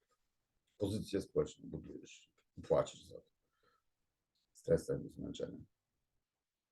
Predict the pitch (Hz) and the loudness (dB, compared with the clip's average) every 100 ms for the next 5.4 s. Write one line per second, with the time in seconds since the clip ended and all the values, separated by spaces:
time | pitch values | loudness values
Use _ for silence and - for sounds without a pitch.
0 | _ _ _ _ _ 131 131 131 147 131 | _ _ _ _ _ 4 6 6 6 10
1 | 135 131 170 151 - - - 135 131 87 | 10 10 12 12 10 -2 10 12 12 12
2 | - 110 117 131 135 - 87 - - 110 | 12 12 12 12 12 8 2 2 4 8
3 | 98 90 87 - _ _ - - 90 82 | 10 8 4 -4 _ _ 2 4 4 2
4 | 82 87 - - _ _ _ _ _ _ | 2 2 0 -8 _ _ _ _ _ _
5 | - 107 - - | 2 2 2 -12